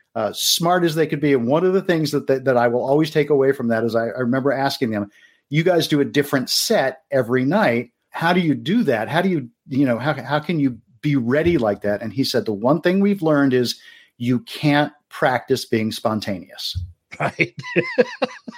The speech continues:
Speaker 1: Wow,
Speaker 2: Words
Speaker 1: that's
Speaker 2: to live by, man.
Speaker 1: that's a pretty deep guy with an eye patch who looks like the Hathaway guy.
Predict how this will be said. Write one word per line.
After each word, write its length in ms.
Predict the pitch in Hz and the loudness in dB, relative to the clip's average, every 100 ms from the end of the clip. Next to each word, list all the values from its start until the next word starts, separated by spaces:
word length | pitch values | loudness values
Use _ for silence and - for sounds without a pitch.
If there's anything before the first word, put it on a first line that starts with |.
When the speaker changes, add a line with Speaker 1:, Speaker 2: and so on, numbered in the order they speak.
| - - | -12 -6
Speaker 1:
Wow, 400 | 208 285 254 175 | -4 -2 0 -2
Speaker 2:
Words 300 | 127 131 120 - | 0 -2 -4 -4
Speaker 1:
that's 420 | 311 208 214 - | -2 -2 -2 -4
Speaker 2:
to 100 | 226 | -4
live 320 | 214 208 175 | -2 -2 -2
by, 280 | 143 151 135 | -4 -2 -2
man. 220 | 135 135 180 | -2 -4 -2
Speaker 1:
that's 160 | 285 | -2
a 200 | - - - | -4 -20 -4
pretty 280 | 294 240 | 0 0
deep 540 | 175 143 131 285 349 214 | 0 -6 -4 0 0 2
guy 240 | 170 143 | 2 2
with 160 | 143 139 | 2 2
an 100 | 139 | 0
eye 220 | 139 151 | 2 0
patch 360 | 151 139 170 320 | 0 0 0 -2
who 80 | |
looks 240 | 147 147 160 | -2 -2 0
like 160 | 143 | -2
the 100 | 120 | -2
Hathaway 540 | 110 147 131 151 135 131 | -4 -2 0 0 2 2
guy. 380 | 139 151 254 | 2 2 0